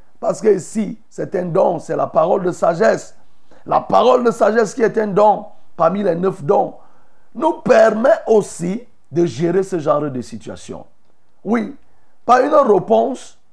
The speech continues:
tu évites que les flèches de l'ennemi t'atteignent. La manière de parler.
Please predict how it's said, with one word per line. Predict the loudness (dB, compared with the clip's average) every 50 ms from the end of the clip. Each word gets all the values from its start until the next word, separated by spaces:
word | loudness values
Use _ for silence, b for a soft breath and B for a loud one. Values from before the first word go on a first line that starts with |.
| -20 -20 -20 -20 -20 -20 -20 -14
tu | -12 -6 -2 -2
évites | -2 0 -2 -6 -8 -8 -6
que | -4 -4
les | -4 -4
flèches | -6 -6 -6 -6 -4 -6
de | -6
l'ennemi | -6 -6 -6 -6 -8 -8 -6
t'atteignent. | -8 -8 -8 -8 -10 -10 -10 -10 -12 -16 -18 -20 -20 -20 -20 -20 -20 -20 -20 -20 -20 -20 -20 -20 -20 -20 -20 -20 -20 -20 -18 -12
La | -12 -10
manière | -8 -8 -8 -8 -8 -6 -6 -6 -6 -6
de | -8 -10
parler. | -10 -10 -12 -12 -12 -12 -14 -14 -16 -16